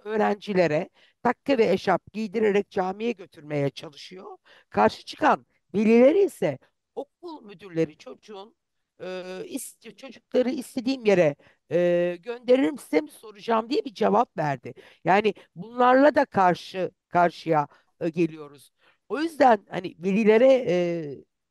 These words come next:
söz düşmüşken bunları ne yapacağız?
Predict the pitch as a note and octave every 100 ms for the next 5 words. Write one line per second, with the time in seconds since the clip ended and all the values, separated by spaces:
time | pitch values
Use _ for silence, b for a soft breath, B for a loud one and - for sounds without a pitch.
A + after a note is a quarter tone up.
0 | _ - A3+ G3 F#3 F#3 - B3+ - G#3+
1 | D#3+ _ b b _ _ _ _ _ _
2 | F3+ F#3 C4+ F4+ D#4 G#3 E3 G3+ A4 -